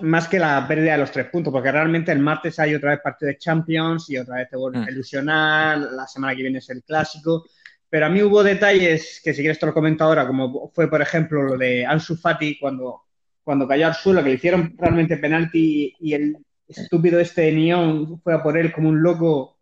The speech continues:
Speaker 2: Ujú.
Speaker 1: y que ningún jua-, compañero o ningún capitán se acercara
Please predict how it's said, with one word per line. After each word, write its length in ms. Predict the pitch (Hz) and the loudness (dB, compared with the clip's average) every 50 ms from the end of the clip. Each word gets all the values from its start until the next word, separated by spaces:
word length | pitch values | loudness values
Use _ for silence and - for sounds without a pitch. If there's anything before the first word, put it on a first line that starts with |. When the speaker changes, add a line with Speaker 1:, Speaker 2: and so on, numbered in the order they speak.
| _ _ - | _ _ -4
Speaker 2:
Ujú. 300 | 127 117 117 123 117 117 - _ - | -2 -2 -2 -4 -8 -12 -16 _ -4
Speaker 1:
y 120 | 202 160 | -2 0
que 120 | 165 175 | 2 2
ningún 320 | 165 160 165 160 175 190 185 | 2 4 4 4 4 2 2
jua-, 340 | - - 196 180 175 - - | 2 2 2 2 2 2 0
compañero 640 | 196 180 165 - 180 175 185 196 202 202 190 175 | 0 0 0 2 0 2 2 2 2 4 4 2
o 40 | 165 | 2
ningún 320 | 170 170 175 180 190 190 185 | 0 0 0 0 0 2 2
capitán 720 | 196 185 160 160 170 151 - 185 185 185 180 180 175 165 | 2 2 2 0 -2 -2 0 2 2 2 0 0 -2 -4
se 120 | - 190 | -2 -2
acercara 640 | 175 180 175 160 151 - - 190 190 190 185 185 185 | -2 0 -2 -4 -2 0 0 2 2 2 2 0 -2